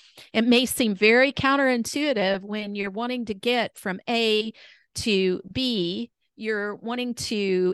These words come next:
increase your revenue, increase your productivity. You're wanting to do the things to, that, that seem normal and natural to reach the goal, and that you hear a lot of people talking about. But if you don't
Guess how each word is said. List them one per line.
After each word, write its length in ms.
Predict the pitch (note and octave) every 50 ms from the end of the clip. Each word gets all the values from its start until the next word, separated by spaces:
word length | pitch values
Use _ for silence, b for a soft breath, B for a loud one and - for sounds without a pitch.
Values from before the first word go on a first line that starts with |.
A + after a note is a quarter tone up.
| - -
increase 600 | A#3 G#3+ - - - C#4+ C4+ C4+ B3 - - -
your 180 | A3+ A3+ A3 G3+
revenue, 500 | G3+ G#3 G3+ G3+ F#3+ G3 F#3+ F#3 F#3 G#3
increase 560 | A3+ A3+ G#3 - - - C4+ C4+ B3+ - -
your 80 | A#3+
productivity. 840 | G#3+ - - G#3 G3+ G3 G3 F#3 _ - - - F#3 F3+ F#3 F3+ G3
You're 240 | G3+ G#3 A3+ A#3+ A3
wanting 360 | G3 B3 B3 B3 B3+ B3+ A#3+
to 380 | - - - A#3+ A3 G#3 G#3 G3+ B B B B B B B B - - G#3+
do 400 | - - A#3+ B3+ C#4 C#4 C#4 C4+
the 140 | A#3+ A3+ G3
things 640 | - - - F#3+ F#3+ G3+ G3 G3+ G3+ G3+ - - - _ _ -
to, 200 | - - - - - - G#3
that, 260 | - A3+ F#3+ F3+ - - _ -
that 320 | G#3 G#3 G#3+ G3+ - -
seem 920 | - - - - - - D#4 F4+ F#4+ D#4+ C4+ A3 F#3+ F#3 G3 G#3+ A3+ A#3+ C#4 _ _ _ _ -
normal 460 | - G#3+ A3+ A3+ A3+ A#3+ A#3+ A3+ G#3+ G#3
and 200 | G3 F#3+ F#3+ F#3+
natural 560 | G3 G#3+ B3 C4+ - - - - F#3+ F#3 F#3+
to 180 | - - -
reach 360 | A#3 G#3+ A3+ G#3+ - - - -
the 100 | - F3
goal, 640 | - A3 A3+ A#3 A3+ G#3 G3+ F#3+ F#3+ G3+ A#3 B3+ B B B B B B
and 100 | B G#3 G3+
that 80 | -
you 140 | - G3+ F#3+
hear 200 | G3 C4+ C4 B3+
a 60 | A3+
lot 300 | F#3+ F3+ G#3+ A#3 A#3 B3
of 60 | B3 A3+
people 300 | - A3+ A3+ - A3 G3
talking 560 | - - A#3+ C4+ D4+ C#4 - - F#3+ E3 E3
about. 500 | E3 F#3+ F3 F3 F3 F3 F#3+ A3 B3 - _ b b b b b b b _ -
But 120 | B3+ B3+
if 140 | C4+ B3+ -
you 260 | B3+ B3 B3 A#3+ A3 -
don't 340 | - C#4 C4+ C#4+ D#4 F4+